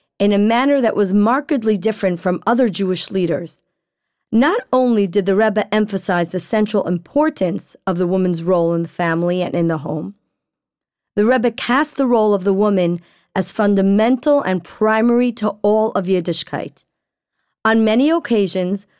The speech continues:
the Rebbe explained that the reason women play this primary role is linked to the connection that women have with Mashiach. As we draw closer to the times of Mashiach,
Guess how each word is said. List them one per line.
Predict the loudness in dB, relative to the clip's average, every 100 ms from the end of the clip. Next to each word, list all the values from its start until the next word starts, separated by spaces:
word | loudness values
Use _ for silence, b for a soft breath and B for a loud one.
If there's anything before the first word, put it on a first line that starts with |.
| _ 0
the | 2
Rebbe | 2 0
explained | -2 -6 -4 -2 0 0 -2
that | -2
the | -2
reason | 0 0 2 2 0 -2 0
women | 0 2 0
play | 0 0 0
this | -2 -6
primary | -4 0 0 0
role | -2 -4 -2 -2 -4 b b b
is | -2 0 2
linked | 2 0 -2 -2
to | -2
the | 0
connection | 0 0 0 -2 0 0
that | 0
women | 2 2 2
have | 0 0 -2 -2
with | -4 -2
Mashiach. | -2 0 0 2 0 -6 -18 _ _ _ _ _ _ _ _ _ _ -4
As | -2
we | 0 0
draw | 0 0
closer | -2 0 2 2 -2 -4
to | -2
the | -4
times | -2 0 0 0
of | -2
Mashiach, | -2 -2 -2 -2 -2 -6